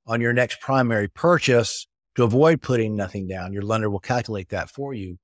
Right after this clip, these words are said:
But there might be a situation where you have enough entitlement left versus restoring to purchase another house. So you, you can build wealth. Now, another thing that you can do with that program with your V A is you can buy a duplex or a fourplex, live in the primary home, live in one of the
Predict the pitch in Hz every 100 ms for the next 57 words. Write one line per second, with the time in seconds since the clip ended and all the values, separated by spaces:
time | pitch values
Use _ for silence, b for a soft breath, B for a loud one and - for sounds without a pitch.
0 | _ - 127 139 131 131 127 120 - 123
1 | 120 120 113 123 113 107 113 107 117 -
2 | - 110 - 120 123 123 117 110 107 -
3 | _ _ _ _ 113 110 110 98 117 -
4 | 139 123 113 101 98 - - 127 113 110
5 | 120 107 120 107 - 107 - _ 135 135
6 | 156 147 131 117 120 113 160 123 - 131
7 | 120 123 156 156 147 135 139 123 123 117
8 | 123 110 123 117 113 110 120 110 113 107
9 | 110 104 113 120 117 117 113 117 131 160
10 | - 147 147 - 127 113 151 131 135 127
11 | - - _ - 117 143 143 147 135 -
12 | 139 135 131 127 123 117 - 127 123 123
13 | 131 131 123 127 120 117 113